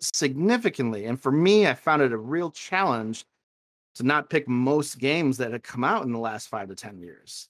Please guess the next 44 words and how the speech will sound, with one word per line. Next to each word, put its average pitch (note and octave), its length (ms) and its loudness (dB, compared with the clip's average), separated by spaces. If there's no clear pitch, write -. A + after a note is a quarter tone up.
Uh, G#2+ 440 -10
I G#2 40 -16
had C3 220 -2
to A#2 80 -4
really C3 380 2
remember A#2+ 520 0
to, A2 100 -4
like, G#2+ 220 -6
to G#2+ 160 -6
pick - 160 -4
games A#2+ 300 0
that A2+ 200 -4
resonated C#3+ 440 2
with G#2+ 220 -4
me. G#2+ 260 -8
And, D3 280 2
um, C#3 520 4
what D3+ 280 2
I D#3 360 4
ended D#3 280 2
up E3 220 2
with A#2 360 0
was C3 340 0
really, F#3+ 580 0
uh, B2+ 520 2
were C#3 140 -2
games C4 280 -2
that - 180 -2
were C#3 120 4
really F#3 500 0
not C#3 200 0
a - 20 0
lot E4+ 120 4
of D4+ 60 4
multiplayer B3+ 640 4
things E3 220 -2
happening. C3 380 0
It A2+ 40 -6
was C3 160 -6
games G3+ 300 -2
that E3+ 120 0
had D#3 200 2
a C#3+ 140 4
strong E3+ 720 0